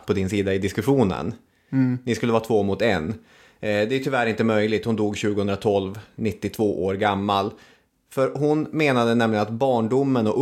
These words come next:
Speaker 1: uppväxten spelade en jätte, jättestor roll för hur en person blev som den personen blev.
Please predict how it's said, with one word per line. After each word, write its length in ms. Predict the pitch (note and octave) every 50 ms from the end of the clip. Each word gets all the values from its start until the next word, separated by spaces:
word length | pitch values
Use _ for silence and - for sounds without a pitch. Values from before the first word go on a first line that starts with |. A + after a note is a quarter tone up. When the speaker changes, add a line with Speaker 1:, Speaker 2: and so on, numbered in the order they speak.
| B2+ C3
Speaker 1:
uppväxten 560 | - - A#2+ B2 - - - - G#2+ G2+ G2+
spelade 440 | - - - A2+ G#2+ G2+ G2+ G2+ G2+
en 200 | F#2+ G2+ G2 - -
jätte, 640 | G#2+ G#2+ G#2 A#2+ C3 D3 C#3 C3+ - - _ - G#2
jättestor 640 | G#2 G#2+ G#2+ G#2+ - - G#2 - - D3+ C3+ A2 G2+
roll 300 | G2+ F#2+ F#2 F#2 F#2+ F#2+
för 220 | - G#2 F#2+ F#2+
hur 200 | F#2+ F#2 G2 F#2
en 120 | F#2+ F#2+ F#2
person 340 | G#2 F#2+ G2+ F#2+ G2 F#2+ F#2
blev 200 | G2 G2 F2+ F2+
som 160 | - G2 F#2+
den 120 | G2 F#2+ F#2
personen 420 | G2 - G#2+ G2+ G2+ G2+ F#2+ G2+
blev. 380 | A#2 C3 G#2+ C2 C2+ F#2 A#2